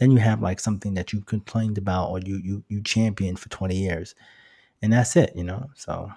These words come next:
that's basically what I'm gonna talk about right now for this part. I mean, like, I don't wanna go too far in it. I'm, I'm halfway through the book now. Hopefully by the next time we, uh, we, we talk, I'll have this book d-,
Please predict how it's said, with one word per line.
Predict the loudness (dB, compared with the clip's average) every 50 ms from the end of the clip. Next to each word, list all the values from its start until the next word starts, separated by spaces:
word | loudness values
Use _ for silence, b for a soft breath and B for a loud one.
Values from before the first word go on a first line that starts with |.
| _ _ _ _ _ -6 -6 -6 _ _ _ _ _ _
that's | 6 6 6 8
basically | 10 8 8 10 10 10 10 10
what | 12
I'm | 12
gonna | 12 10 10
talk | 8 4 0 0
about | 0 0 2 4
right | 4 4 4
now | 4 4 6 6 4
for | 4 2 2
this | 2 2 0 0
part. | 0 2 4 4 6 4 4
I | 2 2
mean, | 2 4 2 2 2
like, | 0 0 2
I | 4
don't | 6 6 8
wanna | 6 6 4
go | 4 2
too | 0 -2 -6 -8
far | -4 0 2 2 4 4
in | 4
it. | 2
I'm, | 2 2 0 0 0
I'm | -2 -2 0
halfway | 2 4 4 4 4 4 4 4 4
through | 4 2 0
the | 0
book | 2 2 0 0 -2 -2
now. | -2 0 0 2 0 -2 -4 B B B B B B B B B B B B
Hopefully | 8 8 8 8 8 8 8 10 10
by | 10 10 10
the | 10
next | 8 8 6 4 4
time | 4 6 6 6
we, | 6 4 4 2 2
uh, | 0 0 0 0 0 -2 -4 _ -4
we, | -2 0 0 -2 -2 -2
we | -4 -2
talk, | 0 2 2 2 2 0 0 -2
I'll | -2 0 0 0
have | 0 -2 -2
this | -4 -10 -12
book | _ -8 -8 -8 _ -14
d-, | -16